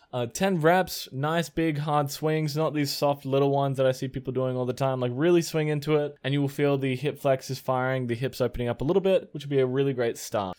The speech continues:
The next thing you are gonna wanna do is stretch out your calf muscles or do some, uh, ankle mobility warm-up stuff beforehand. Go on YouTube. Don't make me do all the work for you unless you wanna D M me and then I will.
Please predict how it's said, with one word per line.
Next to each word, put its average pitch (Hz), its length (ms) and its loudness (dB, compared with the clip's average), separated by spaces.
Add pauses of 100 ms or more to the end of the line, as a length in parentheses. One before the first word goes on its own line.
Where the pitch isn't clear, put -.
The 131 80 -2
next 175 300 0
thing 180 140 0
you 170 120 2
are 156 40 0
gonna 151 160 2
wanna 147 180 2
do 143 180 0
is 127 240 2
stretch 139 320 -4
out 123 200 -2
your 120 120 -2
calf 139 320 -2
muscles 135 520 0
or 120 120 2
do 120 160 0
some, 117 440 -2 (440)
uh, 101 140 -4
ankle 135 220 -2
mobility 135 380 4
warm-up 143 360 2
stuff 143 300 -4
beforehand. 160 720 0 (420)
Go 147 240 4
on 165 140 2
YouTube. 156 400 -2
Don't 151 120 0
make 151 140 -2
me 151 80 0
do 147 100 2
all 151 60 4
the 147 80 2
work 147 220 6
for 147 240 4
you 147 100 0
unless 139 240 -2
you 135 80 -4
wanna 127 140 2
D 120 160 -2
M 139 120 0
me 139 100 -2
and 135 80 -2
then 135 100 -2
I 135 40 0
will. 135 320 -2